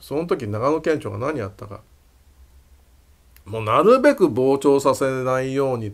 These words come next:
つうんで、もう県庁の職員も大量動員した。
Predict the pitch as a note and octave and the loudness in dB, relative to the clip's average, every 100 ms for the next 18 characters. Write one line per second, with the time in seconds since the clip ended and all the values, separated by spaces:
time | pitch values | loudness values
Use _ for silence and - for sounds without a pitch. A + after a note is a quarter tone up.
0 | G2+ - G#2+ G2 A2 A#2+ F#2+ - _ _ | -14 -12 -10 -6 -2 -2 -2 -12 _ _
1 | _ A#2+ A#2 G3+ G#3 C#3+ A2+ G#2 G2+ G2+ | _ -10 -2 0 0 -2 -4 -4 -6 -10
2 | F#2+ F2 D#3 G#3 A3+ A3+ A3 G#3+ C3+ G2+ | -12 0 6 6 6 6 6 4 2 -4
3 | - G2 | -10 -14